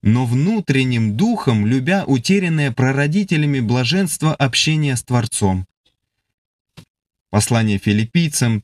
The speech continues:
два пять. "Ибо в вас должны быть те же чувствования, какие и во Христе Иисусе".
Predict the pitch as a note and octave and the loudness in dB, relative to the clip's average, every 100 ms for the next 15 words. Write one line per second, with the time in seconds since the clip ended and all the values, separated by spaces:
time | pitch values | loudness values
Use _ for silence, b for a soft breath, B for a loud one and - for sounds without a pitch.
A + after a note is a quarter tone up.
0 | - G#2 A2+ A#2+ - F2 - _ _ _ | -2 0 0 0 -2 -2 -4 _ _ _
1 | _ _ _ _ _ _ A#2+ A#2+ A#2+ G#2+ | _ _ _ _ _ _ 0 2 0 0
2 | G#2+ D#3+ D#3 A2+ A#2+ A#2+ G#2+ D#3+ D#3 B2 | -2 0 -2 0 0 0 0 -2 0 -2
3 | G#2 - A3 F3 E3+ - D#3+ - D3 C#3+ | -4 0 0 0 -2 -2 -2 0 0 2
4 | C#3+ B2+ A#2 G#2 A2 G#2 D#3 D#3+ A#2+ B2 | 0 0 -2 0 -2 0 0 0 0 0
5 | A2+ - A2+ G#2 - C3 A#2 A2 - G#2 | 0 0 0 0 0 0 2 -2 -2 -2
6 | F#2+ - | 0 -4